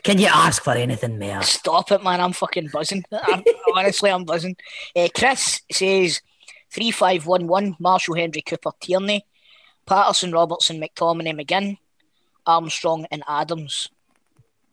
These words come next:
Speaker 1: Hmm.
Speaker 2: Right, now look at
Speaker 1: Andy's
Speaker 2: look at,
Speaker 1: went
Speaker 2: look
Speaker 1: with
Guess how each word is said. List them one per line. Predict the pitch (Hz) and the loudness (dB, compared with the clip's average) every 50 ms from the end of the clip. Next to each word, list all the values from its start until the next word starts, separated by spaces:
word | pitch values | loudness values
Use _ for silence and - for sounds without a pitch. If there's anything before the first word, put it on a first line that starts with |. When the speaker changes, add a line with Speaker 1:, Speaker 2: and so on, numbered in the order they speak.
| _ _ _ | _ _ _
Speaker 1:
Hmm. | - 147 170 175 156 139 143 139 131 - _ _ - - - - - | -8 -6 -6 -4 -6 -6 -10 -12 -16 -18 _ _ -20 -20 -16 -8 -4
Speaker 2:
Right, | 160 175 190 180 | -2 -2 -2 0
now | 180 180 180 | 0 2 2
look | 208 233 - - | 2 2 2 2
at | 226 | 4
Speaker 1:
Andy's | 226 240 240 196 220 185 147 | 4 4 4 2 2 2 4
Speaker 2:
look | 175 190 | 4 4
at, | 208 214 | 4 4
Speaker 1:
went | |
Speaker 2:
look | 220 196 | 4 4
Speaker 1:
with | 190 | 4